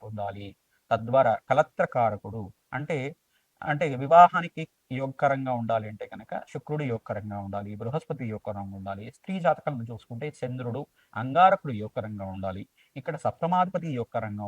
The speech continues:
ఉండాలి. అష్టమంలో పాపగ్రహాలు ఉండకూడదు. ఆయు ప్రమాణం ఎక్కువగా ఉండాలి. దీర్ఘాయుష్ యోగం ఉండాలి. మాంగళ్య దోషం ఉండకూడదు.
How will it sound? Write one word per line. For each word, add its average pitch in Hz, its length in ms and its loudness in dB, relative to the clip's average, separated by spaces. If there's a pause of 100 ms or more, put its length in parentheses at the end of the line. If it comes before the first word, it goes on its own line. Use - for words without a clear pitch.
ఉండాలి. 101 280 -6 (140)
అష్టమంలో 175 580 0 (120)
పాపగ్రహాలు 113 640 2
ఉండకూడదు. 101 520 -10 (340)
ఆయు 170 320 4 (100)
ప్రమాణం 151 440 2
ఎక్కువగా 117 320 -10 (120)
ఉండాలి. 98 300 -10 (120)
దీర్ఘాయుష్ 147 500 2 (140)
యోగం 104 200 -6 (100)
ఉండాలి. 101 280 -4 (360)
మాంగళ్య 175 540 2
దోషం 127 280 -8
ఉండకూడదు. 104 460 -10